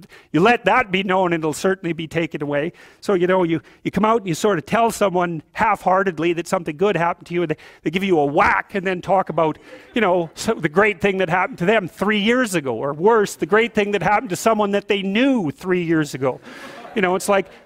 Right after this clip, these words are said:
go away from that person. They're not helpful to you,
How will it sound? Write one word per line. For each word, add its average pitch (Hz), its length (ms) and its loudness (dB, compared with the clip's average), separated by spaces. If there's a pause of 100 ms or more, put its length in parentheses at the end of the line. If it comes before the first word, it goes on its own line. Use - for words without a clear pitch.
(140)
go 262 200 6
away 269 360 4
from 220 240 -2
that 185 260 -2
person. 151 420 -4
They're 170 140 -2
not 208 200 -2
helpful 214 540 0
to - 180 -6
you, 143 240 -8